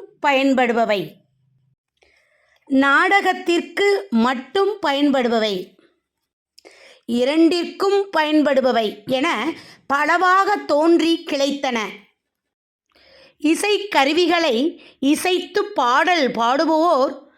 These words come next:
பாணர் எனப்பட்டனர். இசைக்கருவிகளின் வகைகள். இசைக்கருவிகளை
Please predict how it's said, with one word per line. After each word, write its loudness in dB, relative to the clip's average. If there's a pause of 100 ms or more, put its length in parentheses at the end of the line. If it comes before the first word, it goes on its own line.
(300)
பாணர் 2
எனப்பட்டனர். -4 (1700)
இசைக்கருவிகளின் 0 (120)
வகைகள். -4 (960)
இசைக்கருவிகளை -2